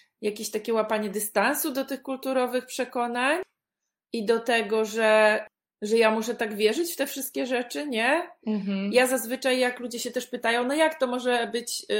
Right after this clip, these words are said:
Speaker 1: y, coś to samo zasobem i co jest, co jest postrzegane jako wada, ja mówię, no spóźnianie na przykład dla mnie jest taką sytuacją.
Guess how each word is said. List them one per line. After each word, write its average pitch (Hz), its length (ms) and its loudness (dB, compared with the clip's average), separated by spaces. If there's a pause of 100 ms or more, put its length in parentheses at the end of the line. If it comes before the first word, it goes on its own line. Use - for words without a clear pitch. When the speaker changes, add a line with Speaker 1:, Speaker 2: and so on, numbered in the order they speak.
(140)
Speaker 1:
y, 208 60 -12
coś 226 460 -4
to 220 120 -4
samo 214 920 2
zasobem 196 960 2
i 196 120 -8
co - 140 -6
jest, 196 320 -4
co 208 100 -4
jest 196 280 -6
postrzegane 202 540 -4
jako 196 180 -6
wada, 190 340 2
ja 277 100 4
mówię, 247 200 -6
no 233 120 -10
spóźnianie 196 580 -4
na 175 100 -10
przykład - 280 -10
dla 170 140 -8
mnie 170 100 -10
jest 170 140 -16
taką - 220 -16
sytuacją. 175 640 -12